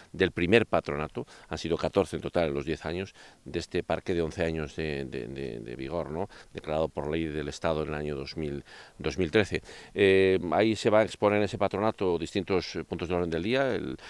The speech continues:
la memoria de las actividades del año dos mil trece, las inversiones realizadas en el año dos mil trece. Eh, se va a informar también de distintos proyectos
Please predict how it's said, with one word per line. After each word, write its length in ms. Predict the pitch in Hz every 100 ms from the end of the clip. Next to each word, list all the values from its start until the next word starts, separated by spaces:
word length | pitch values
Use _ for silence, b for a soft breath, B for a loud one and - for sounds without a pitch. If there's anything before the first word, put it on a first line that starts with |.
| B B
la 120 | 73
memoria 300 | 80 85 90
de 40 | 87
las 160 | 82
actividades 400 | 82 85 85 82
del 100 | 78
año 280 | 85 85 80
dos 180 | 73 80
mil 160 | 82
trece, 340 | 104 104 - 139
las 140 | 92
inversiones 420 | 82 85 - 85
realizadas 380 | 76 73 90 80
en 80 | 76
el 60 | 82
año 60 |
dos 120 | 73 80
mil 120 | 69
trece. 340 | 92 - 120 B B B B
Eh, 220 | 92 87
se 140 | -
va 60 | 95
a 20 |
informar 340 | 98 90 98
también 240 | 87 92 101
de 60 |
distintos 360 | 85 - 92 82
proyectos 540 | - 90 101 - 82